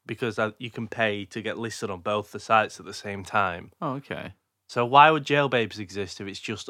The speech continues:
Speaker 1: another pen
Speaker 2: Yeah,
Speaker 1: pal
Speaker 2: exa-, it is,
Speaker 1: service?
Speaker 2: it's a, it's a dating website,
Speaker 1: Yeah,
Speaker 2: isn't it?
Speaker 1: that's
Speaker 2: Let's, let's be
Speaker 1: copium from the
Speaker 2: completely
Speaker 1: people that
Speaker 2: honest.
Speaker 1: made it. It is absolutely a dating website.
Speaker 2: You know, people said Twitch wasn't a live porn sort of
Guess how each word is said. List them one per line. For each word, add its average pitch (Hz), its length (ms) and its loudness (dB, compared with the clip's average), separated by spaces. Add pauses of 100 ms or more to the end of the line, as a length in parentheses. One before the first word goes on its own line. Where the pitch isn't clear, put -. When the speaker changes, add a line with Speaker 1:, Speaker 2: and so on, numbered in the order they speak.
Speaker 1:
another 104 460 -4
pen - 240 -2
Speaker 2:
Yeah, 85 160 0
Speaker 1:
pal 98 200 6
Speaker 2:
exa-, - 0 -
it 139 260 8
is, 117 120 2
Speaker 1:
service? 139 280 6
Speaker 2:
it's 156 240 4
a, 151 40 2
it's 135 120 0
a 135 40 0
dating 113 360 8
website, 196 440 4
Speaker 1:
Yeah, 156 260 12
Speaker 2:
isn't 117 100 2
it? - 20 4
Speaker 1:
that's 151 320 10
Speaker 2:
Let's, 139 160 8
let's 143 100 10
be 139 60 6
Speaker 1:
copium - 20 2
from 135 120 0
the 107 60 2
Speaker 2:
completely 110 520 4
Speaker 1:
people 87 240 6
that - 180 4
Speaker 2:
honest. 202 180 10
Speaker 1:
made 110 200 4
it. - 220 8
It 151 200 2
is 127 200 2 (120)
absolutely 120 720 4
a - 40 -10
dating 98 240 -2
website. 95 260 -6
Speaker 2:
You 139 140 2
know, 107 180 4
people 127 380 -2
said 110 260 0
Twitch - 320 0
wasn't 98 240 -6
a 85 80 -6
live 90 420 0
porn 101 600 2
sort - 320 -2
of - 420 -12